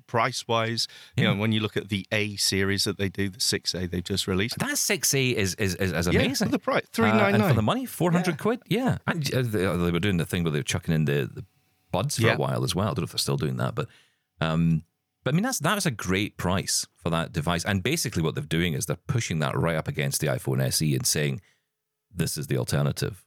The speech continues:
Speaker 2: If you wanna go down, if you wanna go Apple, yeah, okay, you've got the iPhone S E, but hey, if you wanna come Android, this is what you're
Speaker 1: Yeah.
Speaker 2: looking for." And the thing about Google phones is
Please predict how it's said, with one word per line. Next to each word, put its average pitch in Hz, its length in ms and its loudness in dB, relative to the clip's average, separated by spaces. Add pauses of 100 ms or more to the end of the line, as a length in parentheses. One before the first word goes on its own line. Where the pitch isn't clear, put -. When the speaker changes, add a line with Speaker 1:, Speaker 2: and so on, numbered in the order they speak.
(160)
Speaker 2:
If - 120 -8
you 90 60 0
wanna 90 160 -2
go 78 80 -6
down, 76 300 0
if - 100 -4
you 113 80 0
wanna 131 140 -2
go 110 160 0
Apple, 95 400 0 (420)
yeah, 98 160 0
okay, 92 220 -2
you've 80 80 -2
got 67 100 -2
the 73 60 0
iPhone 78 320 0
S 71 180 0
E, 110 120 2
but - 180 -4 (100)
hey, 98 180 -2
if 90 120 -6
you 95 80 0
wanna 139 140 2
come 101 180 -2
Android, 87 480 0 (200)
this - 220 -4
is - 100 -8
what - 120 -6
you're 73 160 0
Speaker 1:
Yeah. 65 100 -4
Speaker 2:
looking 85 200 -2
for." - 280 -4 (460)
And 101 260 -2
the 107 80 -2
thing 208 220 -2
about 139 240 -2
Google 85 280 0
phones 53 480 -6 (1160)
is 82 400 0